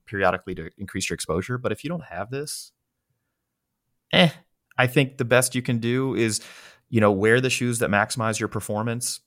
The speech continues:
most of the time. Uh, don't get too crazy and micromanage this stuff. And then, uh, you know, just don't think about it that much, 'cause I just don't think it's that contribute-, that's that contributory. And for the love of God,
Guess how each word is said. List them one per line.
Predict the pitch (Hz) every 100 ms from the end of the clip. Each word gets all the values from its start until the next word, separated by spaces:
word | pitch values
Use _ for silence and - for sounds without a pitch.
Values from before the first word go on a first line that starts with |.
| _
most | 101 101 -
of | 110
the |
time. | 107 107 104 139 143 _ _ _ -
Uh, | 101 98 98
don't | - 107 107
get | 131 -
too | - 123 117 113 - -
crazy | - 110 120
and | 107
micromanage | 98 101 107 104 113
this | 123 120
stuff. | 117 127 - _ _ _
And | 110 107 104 104 104 107
then, | 107 107 - - - - -
uh, | 107 101 92 87 87 - _ _ _ _ -
you | 120
know, | 92 - _ -
just | 104 - -
don't | 92 101
think | 92 117
about | 85 76
it | -
that | -
much, | - -
'cause | 110
I |
just | 120 -
don't | 143
think | 131 107
it's |
that | - 95
contribute-, | 92 101 87 78 _
that's | 90 85 - -
that | 90
contributory. | - 92 82 80 -
And | 101 95
for | -
the | 113
love | 107 120 143
of | 101
God, | 92 82 85